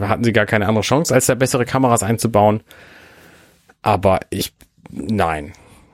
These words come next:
Abgesehen davon habe ich natürlich mein Telefon auch jetzt im, im Februar erst gekauft. Das ist noch nicht so furchtbar lange her. Ich bin mir ziemlich sicher, dass ich da zwei Jahre mit aushalte. Also auch die nächste iPhone-Generation, die kommen wird, werde ich mir wahrscheinlich nicht zum Release kaufen wollen. Ähm,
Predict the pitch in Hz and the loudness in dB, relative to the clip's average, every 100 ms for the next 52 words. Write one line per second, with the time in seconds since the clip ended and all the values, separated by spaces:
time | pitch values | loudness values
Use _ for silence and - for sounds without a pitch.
0 | _ - 117 117 117 113 113 113 120 117 | _ -6 0 2 4 2 2 0 0 0
1 | 110 117 110 107 127 117 - 113 107 107 | 0 2 2 0 0 0 0 0 0 0
2 | - 107 - 107 104 120 113 107 95 - | -2 -4 -6 -8 -2 0 2 2 0 -4
3 | - - 127 - - - - 107 107 110 | -4 0 0 0 -4 -2 2 2 2 0
4 | 98 117 - 98 101 95 101 113 - 101 | 2 0 0 0 2 2 2 2 2 0
5 | 95 101 104 101 107 98 92 - - 95 | 2 2 0 0 0 2 0 -4 -8 -6
6 | - 92 92 92 90 87 - 110 123 - | 0 4 4 2 0 -2 -2 0 0 2
7 | 90 - - 95 95 92 - - - 107 | 0 0 -2 0 0 -2 -4 -20 -4 -4
8 | - 101 98 - - - 98 98 101 98 | 2 4 4 4 2 0 0 2 0 2
9 | 98 92 - 101 98 92 104 95 90 95 | 2 2 2 2 2 0 0 2 4 2
10 | 101 101 87 - 92 87 - 107 120 95 | 2 0 0 -4 -4 -2 0 2 2 4
11 | 107 - 95 85 90 - - 139 - 90 | 0 0 -2 0 0 -2 0 0 0 0
12 | 73 76 127 - _ _ _ _ _ _ | 0 -2 -6 -10 _ _ _ _ _ _
13 | _ _ _ - 98 90 87 90 85 | _ _ _ -6 -2 0 0 -2 -6